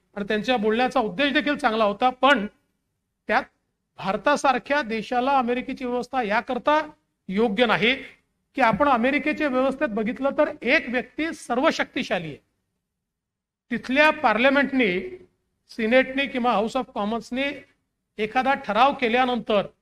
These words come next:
एका सिंगल व्यक्तीला व्हिटो पॉवर आहे. There is no collective wisdom.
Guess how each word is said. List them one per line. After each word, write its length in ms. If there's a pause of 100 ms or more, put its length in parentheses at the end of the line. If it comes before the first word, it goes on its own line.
(340)
एका 260
सिंगल 460
व्यक्तीला 380
व्हिटो 300
पॉवर 320
आहे. 80 (540)
There 160
is 80
no 160
collective 440
wisdom. 280